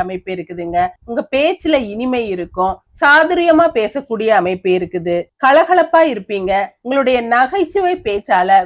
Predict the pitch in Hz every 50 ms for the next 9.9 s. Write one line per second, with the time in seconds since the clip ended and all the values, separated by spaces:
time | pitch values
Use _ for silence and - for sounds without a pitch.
0 | - _ 311 311 359 339 359 359 359 359 311 330 311 240 196 185 - 208 208 196
1 | 190 185 190 196 202 190 - 269 233 294 311 311 349 370 254 247 247 240 240 208
2 | 185 180 175 - 175 175 170 170 175 175 175 - - _ _ - 302 294 302 370
3 | 392 440 370 254 - - 247 226 208 202 214 233 - _ 233 247 262 294 359 349
4 | - - 415 403 359 - 359 247 233 226 214 214 202 196 196 190 190 190 196 208
5 | 214 208 - - - 196 196 196 202 190 208 208 190 185 - _ _ _ 240 240
6 | 226 - - 294 302 302 285 285 262 311 254 214 190 180 175 185 196 190 175 180
7 | 185 180 - 190 190 208 226 247 277 294 311 311 311 311 262 226 190 180 196 -
8 | - 208 - - 202 185 190 185 185 175 165 175 190 196 - 214 196 180 175 165
9 | - _ 185 180 - - - 277 285 302 339 349 311 262 220 202 196 202